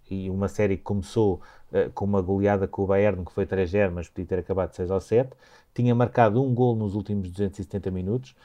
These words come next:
continuava naquela espiral de guerrilhas internas, com o Koeman a ler comunicados em conferências, com os capitães a dizer que não estão no Barcelona para baixar o nível e lutar pelo terceiro ou quarto lugar, com o, o próprio presidente sempre também ali muito, eh,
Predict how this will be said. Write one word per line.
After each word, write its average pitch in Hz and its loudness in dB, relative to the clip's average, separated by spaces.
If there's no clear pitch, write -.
continuava 127 4
naquela 110 2
espiral 110 2
de 95 -4
guerrilhas 98 0
internas, 98 2
com 95 -4
o 85 -6
Koeman 107 -2
a 90 -4
ler 95 0
comunicados 90 -4
em 98 -4
conferências, 98 -2
com 101 -4
os - -6
capitães 101 -2
a 98 -2
dizer 95 -2
que - -20
não 104 -4
estão 107 -4
no 101 -2
Barcelona 104 -2
para 110 2
baixar 107 2
o 101 0
nível 101 0
e - 2
lutar 98 -2
pelo 98 -4
terceiro 95 -2
ou 95 0
quarto 98 -2
lugar, 113 4
com 110 2
o, 113 -6
o 101 -2
próprio 110 2
presidente 104 2
sempre 104 -2
também 107 2
ali 107 2
muito, 110 2
eh, 98 2